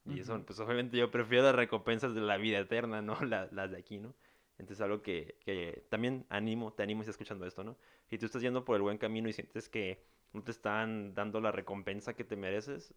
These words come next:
Speaker 1: vato, estás acumulando en el cielo, ¿verdad? <laughs>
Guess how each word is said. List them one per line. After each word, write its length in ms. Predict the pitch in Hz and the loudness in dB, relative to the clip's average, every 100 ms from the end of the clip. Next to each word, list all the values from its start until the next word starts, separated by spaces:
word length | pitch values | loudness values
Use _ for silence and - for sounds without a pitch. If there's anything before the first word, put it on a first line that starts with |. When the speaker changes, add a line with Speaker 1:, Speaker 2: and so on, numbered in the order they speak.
| - | -10
Speaker 1:
vato, 500 | - 98 120 92 - _ _ | -6 -4 -4 -4 -8 _ _
estás 240 | - 92 110 | -8 -4 -4
acumulando 540 | 113 113 101 92 92 | -4 -4 -4 -4 -6
en 60 | 113 | -6
el 100 | 113 | -6
cielo, 340 | - 69 78 | -8 -8 -6
¿verdad? 600 | - 214 - 170 170 143 151 | -2 0 4 8 8 8 4
<laughs> 400 | 165 160 170 151 | 2 -4 -4 -6